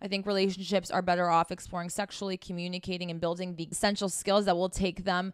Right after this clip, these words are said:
further into the future throughout different parts of the relationship and different parts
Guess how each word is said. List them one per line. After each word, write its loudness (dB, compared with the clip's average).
further 0
into -2
the 0
future -2
throughout 2
different -2
parts 0
of 0
the -2
relationship -2
and -8
different -8
parts -8